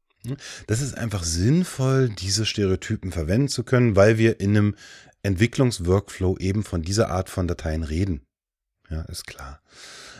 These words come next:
Ähm, <clears throat> wie gesagt, da können Sie sich auch noch mehr ausdenken, wenn es für Ihre spezifische Situation sinnvoll sein sollte. Kommen wir zu dem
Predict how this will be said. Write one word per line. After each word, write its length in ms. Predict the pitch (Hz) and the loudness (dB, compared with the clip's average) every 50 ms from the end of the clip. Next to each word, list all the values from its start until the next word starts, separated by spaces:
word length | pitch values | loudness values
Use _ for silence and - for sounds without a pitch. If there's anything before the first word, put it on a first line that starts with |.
| - _ - | -10 _ 2
Ähm, 360 | 110 107 110 110 113 - - - | 4 4 6 4 4 2 2 4
<clears throat> 500 | - - - 139 127 120 117 98 82 - - - _ _ - | 4 6 6 6 6 6 4 2 -2 -6 -12 -20 _ _ 0
wie 80 | 104 | 2
gesagt, 280 | 107 107 104 98 - - _ _ _ - | 2 4 2 2 0 -4 _ _ _ -4
da 100 | - 98 | -2 -2
können 280 | - - 110 127 156 165 | -2 0 0 0 2 2
Sie 140 | 131 131 113 | 0 0 -2
sich 180 | 110 104 101 | -2 -2 -2
auch 60 | 104 101 | -2 -2
noch 120 | 95 92 | -2 0
mehr 280 | 92 87 95 113 - 104 | 0 2 2 2 0 0
ausdenken, 560 | 110 110 - - 104 101 104 - 104 98 90 | -2 -4 -4 -2 -4 -4 -4 -4 -4 -2 0
wenn 140 | 98 107 143 | 2 2 2
es 100 | 143 - | 0 -2
für 140 | - - | -4 -4
Ihre 340 | 92 107 127 156 170 160 156 | -2 -2 0 0 0 -2 -4
spezifische 840 | - - - - - - - 135 127 139 131 113 120 123 120 110 - - | -6 -6 -6 -6 -6 -4 -6 -6 -4 -6 -6 -4 -2 -2 -2 -2 -4 -8
Situation 680 | - 98 82 - 80 73 - - 92 92 104 107 95 | -10 -10 -8 -8 -8 -8 -8 -6 -4 -4 -2 -2 -2
sinnvoll 400 | 82 92 104 - - - 78 76 | -2 -4 -4 -6 -6 -6 -6 -6
sein 260 | 73 76 73 73 73 67 | -6 -6 -8 -8 -8 -8
sollte. 400 | 67 71 71 76 71 76 71 - _ _ _ _ _ _ _ _ _ _ _ _ _ _ _ _ _ _ _ _ _ _ _ _ _ _ _ _ _ _ _ _ _ _ _ _ _ _ _ _ _ _ _ _ _ _ _ _ _ _ _ _ _ _ _ _ _ - _ - - - - - _ _ _ _ _ _ _ _ _ _ _ _ _ _ _ _ _ _ - - | -8 -10 -10 -12 -12 -14 -16 -16 _ _ _ _ _ _ _ _ _ _ _ _ _ _ _ _ _ _ _ _ _ _ _ _ _ _ _ _ _ _ _ _ _ _ _ _ _ _ _ _ _ _ _ _ _ _ _ _ _ _ _ _ _ _ _ _ _ -20 _ -20 -20 -20 -20 -20 _ _ _ _ _ _ _ _ _ _ _ _ _ _ _ _ _ _ -6 2
Kommen 180 | - 170 214 247 | 4 4 6 4
wir 80 | 240 | 4
zu 120 | - - 202 | 0 -2 -2
dem 140 | 226 170 | -2 -4